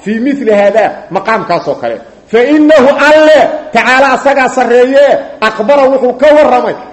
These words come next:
canhum ahlu kitaabka, bihalaathati aqwaalin, saddex qowl. Saddex Alla ka sheegay. Dacafa, Ilaahay waa daciifiyey,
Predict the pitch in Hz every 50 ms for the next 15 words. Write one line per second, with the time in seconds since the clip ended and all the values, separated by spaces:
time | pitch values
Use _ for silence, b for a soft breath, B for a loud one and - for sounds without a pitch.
0 | - - 254 285 294 277 269 269 240 240 240 233 233 240 233 233 247 262 269 262
1 | 262 - 190 160 - - - - - 190 214 - 226 240 277 285 277 - 247 -
2 | - 214 202 190 208 226 233 233 202 - - - - - - - 151 160 156 151
3 | - - - - - - - - 320 294 - 370 214 240 240 233 - 233 214 -
4 | - 190 175 151 135 107 - - - - - - - 240 - - - - 311 330
5 | - - - 240 - - - - - - 190 233 254 247 269 285 285 285 294 294
6 | 285 285 285 277 277 269 277 - - 254 254 247 233